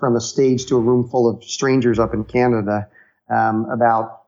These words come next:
dealing drugs and, and getting arrested and having these abortions. And I thought, "Well, fuck it. You know, I'll, I'll invite my dad and, um, you know, if he, if he,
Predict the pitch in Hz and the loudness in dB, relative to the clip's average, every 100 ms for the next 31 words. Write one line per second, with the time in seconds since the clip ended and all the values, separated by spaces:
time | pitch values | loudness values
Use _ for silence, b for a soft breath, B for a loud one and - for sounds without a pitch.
0 | 120 117 156 143 131 117 127 123 120 107 | -10 0 2 2 -2 -2 0 0 -2 -4
1 | 113 113 110 113 113 127 127 117 120 117 | -6 -6 -6 -6 -4 -2 0 0 0 -2
2 | - 117 113 110 117 117 117 113 107 120 | -6 -6 -4 -4 -4 -4 -6 -8 -4 -2
3 | 123 123 113 113 - _ - 127 135 127 | -2 -2 -6 -6 -10 _ -4 -2 0 0
4 | 120 - 151 147 113 - 135 123 120 120 | -2 -2 -4 -2 -8 -8 -4 0 0 0
5 | 127 123 120 151 143 120 135 135 135 131 | -2 0 0 -2 -2 -6 -4 -4 -4 -6
6 | 123 120 120 117 113 _ _ _ _ _ | -10 -6 -6 -6 -10 _ _ _ _ _
7 | 175 143 117 113 147 147 - - _ _ | -2 -2 -2 0 0 0 -4 -14 _ _
8 | - 147 175 | -8 0 2